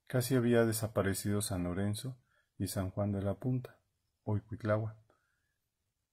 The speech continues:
Es difícil saber si la población de ascendencia africana se recuperó de la baja demográfica.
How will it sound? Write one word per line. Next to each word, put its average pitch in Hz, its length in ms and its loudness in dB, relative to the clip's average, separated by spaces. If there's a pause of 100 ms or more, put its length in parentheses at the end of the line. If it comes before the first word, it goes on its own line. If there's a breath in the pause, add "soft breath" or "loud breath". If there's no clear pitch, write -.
Es 147 140 2
difícil 175 400 2
saber 135 360 6
si 131 140 0
la 110 220 6
población 101 560 2
de 113 80 2
ascendencia 110 500 2
africana 107 480 0
se 113 160 -2
recuperó 101 560 -4
de 107 80 2
la 104 100 4
baja 101 320 2
demográfica. 98 760 -2